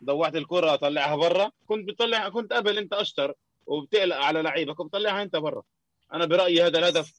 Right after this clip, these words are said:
صحيح مية بالمية، وتصرف كان بتاع لعيبة إنتر عن جد كان يعني، أنتوا بتلعبوا بنادي اللي بينفعش يقول إنه هو نادي أصلًا مثالي. يعني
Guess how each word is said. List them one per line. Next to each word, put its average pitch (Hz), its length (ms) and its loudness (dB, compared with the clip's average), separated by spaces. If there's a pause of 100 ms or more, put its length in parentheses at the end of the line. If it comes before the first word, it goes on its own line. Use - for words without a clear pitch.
(120)
صحيح 156 280 -2
مية 180 200 2
بالمية، 165 500 0 (220)
وتصرف 160 540 2
كان 170 260 0
بتاع 110 260 -2
لعيبة 127 540 -4
إنتر 170 400 -2 (340)
عن 113 120 -10
جد 156 260 0 (120)
كان 165 420 -2
يعني، 123 320 -6 (840)
أنتوا 160 200 -4
بتلعبوا 151 400 6
بنادي 160 520 2 (160)
اللي 120 500 -6
بينفعش 135 520 0
يقول 165 140 0
إنه 143 100 0
هو 147 80 2
نادي 147 260 2
أصلًا 131 240 -6
مثالي. 120 380 0 (180)
يعني 101 500 -10